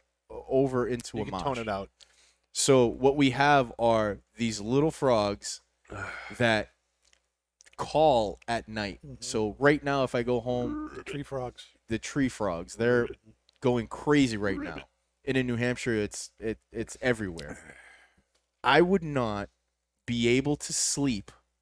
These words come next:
Speaker 1: and I love my sleep. I would not be able to sleep if I had to hear that all night long.
Speaker 2: You can tone it out.
Speaker 3: Would you, would,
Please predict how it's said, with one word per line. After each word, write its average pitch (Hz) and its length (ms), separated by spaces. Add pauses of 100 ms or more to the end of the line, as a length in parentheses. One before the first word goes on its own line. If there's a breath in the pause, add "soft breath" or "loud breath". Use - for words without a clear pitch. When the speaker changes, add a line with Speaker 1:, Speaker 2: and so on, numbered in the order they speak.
(800)
Speaker 1:
and 104 100
I 107 80
love 113 500
my 123 120
sleep. 117 480 (260)
I 113 60
would 135 160
not 151 220
be 139 120
able 127 140
to 120 60
sleep - 280
if 92 120
I 107 100
had 110 240
to 107 80
hear 113 240
that 85 260
all 113 560
night 101 300
long. 87 260
Speaker 2:
You 151 60
can 135 120
tone 95 240
it 87 60
out. 85 220 (360)
Speaker 3:
Would 135 220
you, 131 320
would, 135 180